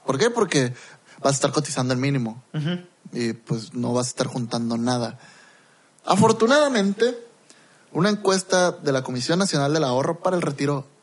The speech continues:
Speaker 1: el ifai,
Speaker 2: <laughs> Eso te dice, ya, ya.
Speaker 1: no, la, la consar afirma que el cincuenta y siete por ciento de los jóvenes consideran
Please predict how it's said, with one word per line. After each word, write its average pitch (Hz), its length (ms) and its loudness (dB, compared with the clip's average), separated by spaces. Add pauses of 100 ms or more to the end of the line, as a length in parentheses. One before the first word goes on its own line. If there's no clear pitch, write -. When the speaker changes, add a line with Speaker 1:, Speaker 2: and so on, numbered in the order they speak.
(340)
Speaker 1:
el 123 120 -2
ifai, 123 320 -2 (320)
Speaker 2:
<laughs> - 400 -4
Eso 254 220 0
te 254 160 -4
dice, 214 220 -6 (160)
ya, 185 360 -10
ya. 151 180 -10
Speaker 1:
no, 160 140 4
la, 151 120 4
la 139 160 4
consar 160 500 4 (240)
afirma 165 400 4
que 190 100 0
el 165 100 4
cincuenta 135 420 0
y - 40 -4
siete 165 240 0
por 139 200 -2
ciento 160 340 0
de 139 80 2
los 127 160 -2
jóvenes 175 460 0
consideran 143 560 -2